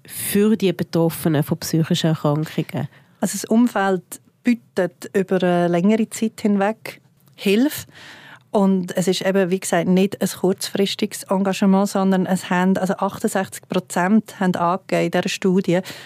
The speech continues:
Speaker 2: dass sie mindestens ein Jahr lang eingebunden gsi sind. Und knapp ein Drittel ist sogar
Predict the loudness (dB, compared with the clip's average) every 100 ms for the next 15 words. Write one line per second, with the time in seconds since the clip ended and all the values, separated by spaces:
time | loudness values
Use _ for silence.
0 | -8 -4 2 4 6 6 4 2 -2 0
1 | -2 0 2 2 2 2 0 0 -2 0
2 | 0 2 2 0 -4 -8 -4 -2 2 4
3 | 4 2 -18 -16 -4 2 4 4 0 -6
4 | -12 -2 -2 -2 -6 -4 -2 -2 0 2
5 | 2 0 -4 -2 0 0 0